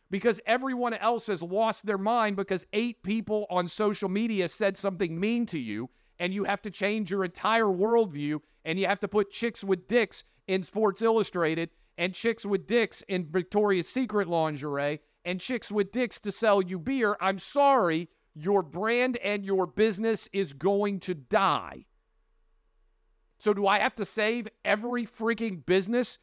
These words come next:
in all of sports media as they all die because they just won't acknowledge that the reason humanity exists is the exact opposite of what they're trying to sell to humanity? You know,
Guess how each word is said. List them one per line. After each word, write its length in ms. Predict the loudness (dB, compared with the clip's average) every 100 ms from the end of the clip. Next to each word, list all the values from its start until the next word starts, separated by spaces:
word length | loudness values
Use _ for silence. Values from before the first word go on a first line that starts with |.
| _ -4
in 140 | -4 0
all 400 | 2 4 6 4
of 80 |
sports 420 | 0 -2 2 2 2
media 460 | -2 0 2 2 0 _ 0
as 180 | 0
they 180 | 2 -2
all 360 | 0 2 2 2
die 580 | 2 2 4 4 4 -2 _
because 280 | -4 0 2
they 120 | 0
just 460 | -4 -2 2 2 -2
won't 380 | -2 0 0 -2
acknowledge 720 | -6 0 2 4 6 4 0 _ -4
that 200 | -4 -2
the 100 | -4
reason 680 | -2 -2 0 -2 0 0 0 _
humanity 800 | -8 -4 0 2 2 0 -2 -2
exists 640 | -2 -4 -2 2 2 -2 -14 _
is 180 | -4 -4
the 160 | -2 -4
exact 400 | -2 0 -2 -4 -2
opposite 600 | 0 2 0 -2 -2 0
of 140 | 0 2
what 240 | 2 0
they're 140 | -2 -2
trying 380 | 0 2 2
to 80 | -2
sell 420 | -4 0 2 2
to 160 | 2 -4
humanity? 680 | -4 -2 0 2 0 -2 -6 _ _ _ _ _ _ _ _ _ -6
You 120 | 2
know, 200 | 4